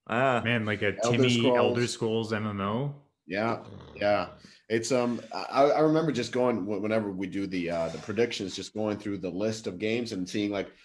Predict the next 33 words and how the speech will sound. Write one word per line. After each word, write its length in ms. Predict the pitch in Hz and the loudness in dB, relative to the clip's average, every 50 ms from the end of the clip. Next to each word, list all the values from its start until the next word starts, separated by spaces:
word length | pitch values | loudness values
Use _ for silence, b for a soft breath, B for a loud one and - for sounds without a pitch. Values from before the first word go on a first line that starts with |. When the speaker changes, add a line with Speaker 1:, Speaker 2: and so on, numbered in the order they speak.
| b b | b b
Speaker 3:
oh, 140 | - 190 131 | 0 0 0
Forza 440 | - - - 143 175 185 180 151 143 | 0 -2 0 2 2 2 0 0 -2
Motorsport 720 | 107 104 127 160 180 208 - - - 139 120 98 - 90 | -2 0 -2 -2 -4 -6 -8 -4 -2 -2 -2 -2 -2 -4
launched, 560 | 92 95 95 92 92 90 - - - - - _ - | -6 -4 -4 -4 -4 -6 -8 -12 -18 -20 -20 _ -12
uh, 180 | 92 92 90 90 | -8 -6 -4 -4
Microsoft 500 | 87 95 139 220 220 - - - - - | -2 -2 -4 -4 -4 -6 -6 -6 -6 -6
launched 200 | 104 90 82 - - | -6 -8 -8 -8 -10
this 100 | 90 - | -14 -10
game, 240 | - 95 92 92 92 | -6 -4 -4 -2 -2
and 80 | 92 95 | -4 -4
you 60 | 98 | -4
look 140 | 110 120 151 | -4 -4 -4
at 80 | 156 - | -6 -6
the 60 | 90 | -4
numbers, 420 | 92 101 120 127 101 90 82 - 95 | -4 -2 -2 -2 -2 -4 -6 -6 -8
like, 140 | 95 - 98 | -8 -4 -4
what 100 | 135 - | -4 -4
happened? 500 | 117 110 120 165 180 135 101 80 80 82 b b b b b b - | -2 -4 -4 -4 -4 -8 -10 -10 -12 -14 b b b b b b -10
Like, 140 | 95 92 95 | -8 -6 -6
did 160 | 117 117 131 | -6 -4 -2
you 220 | 160 156 135 - - - - | -2 -2 -2 -2 -6 -12 -8
do 200 | 101 120 120 110 - | -6 -6 -6 -4 -4
any 240 | - 110 120 135 139 | -2 0 2 2 0
promotion, 520 | 135 - 147 123 127 135 151 147 151 147 135 | 0 -2 -2 -2 0 -2 -2 -4 -4 -4 -4
or 80 | 123 | -2
were 160 | 107 101 101 | -2 -2 -2
you 140 | 101 101 104 101 | -2 -2 -4 -4
thinking 240 | - 110 107 110 98 | -4 -2 -2 -2 -2
that 120 | 98 92 - | -4 -4 0
Apple's 380 | - 104 110 - 113 107 110 - | 0 0 0 0 -2 -6 -6 -6
featuring 400 | - 101 101 - 120 110 104 101 | -8 -8 -6 -4 -4 -4 -4 -4
is 140 | 92 90 | -6 -6
gonna, 220 | - 104 98 95 | -6 -6 -6 -6